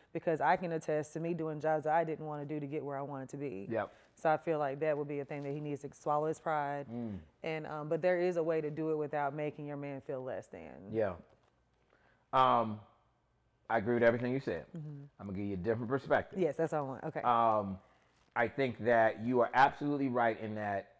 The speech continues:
Speaker 2: we're talking about a family, and his
Speaker 1: Mm-hmm.
Speaker 2: job is to provide.
Speaker 1: Mm-hmm.
Speaker 2: And so ultimately it is on him, right? I, I, I believe in that. I believe that, and it doesn't have to just be the man, but I believe that there is a head of a household
Speaker 1: Mm-hmm.
Speaker 2: whose job it is to provide. And it definitely sounds like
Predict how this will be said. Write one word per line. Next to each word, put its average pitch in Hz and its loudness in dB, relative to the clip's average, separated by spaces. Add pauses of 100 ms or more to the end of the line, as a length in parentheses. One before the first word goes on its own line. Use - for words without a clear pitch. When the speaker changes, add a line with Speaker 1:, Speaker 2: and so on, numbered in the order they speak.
Speaker 2:
we're 110 -6
talking 117 0
about 107 -2
a 98 -4
family, 143 0
and 156 -6
his 113 -2
Speaker 1:
Mm-hmm. - -8
Speaker 2:
job 107 0
is 98 -10
to - -12
provide. 90 -4
Speaker 1:
Mm-hmm. 143 -12
Speaker 2:
And 110 -8
so 113 -8
ultimately 120 -4
it 110 -4
is 104 -4
on 104 -6
him, 117 -6 (340)
right? 113 4
I, 104 0 (120)
I, 98 -2 (300)
I 101 -2
believe 107 -4
in 110 -6
that. 113 -4
I 101 -6
believe 101 -8
that, 101 -4
and 98 -12
it 107 -8
doesn't 113 -4
have 113 -6
to 95 -12
just 101 -10
be 110 -6
the 101 -6
man, 113 -4
but 101 -6
I 98 -4
believe 101 -4
that 98 -6 (200)
there 104 -4
is 98 -6
a 104 -6
head 123 -6
of 110 -6
a 107 -6
household 101 -6
Speaker 1:
Mm-hmm. 151 -12
Speaker 2:
whose 113 -2
job 107 -2
it 101 -6
is 98 -8
to - -14
provide. 101 -2
And 98 -10
it 98 -12
definitely 107 -6
sounds 101 -6
like 98 -4